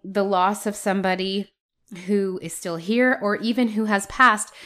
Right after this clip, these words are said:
you might be able to say, "Oh, yeah, they are in this stage. I never realized why they were doing this, but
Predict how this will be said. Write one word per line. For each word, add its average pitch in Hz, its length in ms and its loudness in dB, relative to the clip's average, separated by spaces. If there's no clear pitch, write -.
you 240 80 2
might 320 180 6
be 311 80 4
able 240 140 4
to 214 100 -4
say, 202 300 0
"Oh, 311 460 0
yeah, 262 360 -4
they 254 120 4
are 415 180 6
in 311 100 6
this 185 120 0
stage. 165 280 -8
I 220 100 -2
never 269 260 4
realized 277 540 2
why 196 140 2
they 196 100 -2
were 185 120 -6
doing 247 280 -4
this, 180 300 -4
but 165 260 -2